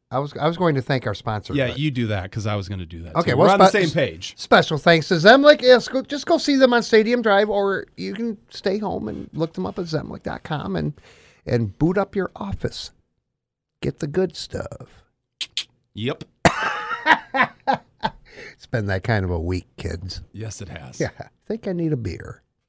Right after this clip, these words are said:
Speaker 2: Me too.
Speaker 1: Okay.
Speaker 2: Or three.
Speaker 1: Well, you are stuck here till six-ish.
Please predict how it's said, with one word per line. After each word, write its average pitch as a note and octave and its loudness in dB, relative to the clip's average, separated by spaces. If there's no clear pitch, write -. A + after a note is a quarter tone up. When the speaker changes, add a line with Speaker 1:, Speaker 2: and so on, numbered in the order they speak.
Speaker 2:
Me - -20
too. - -18
Speaker 1:
Okay. - -18
Speaker 2:
Or F#2 -4
three. - -16
Speaker 1:
Well, G#2+ -4
you E3 2
are A#2 -2
stuck - -6
here G2+ -4
till E2+ -10
six-ish. - -14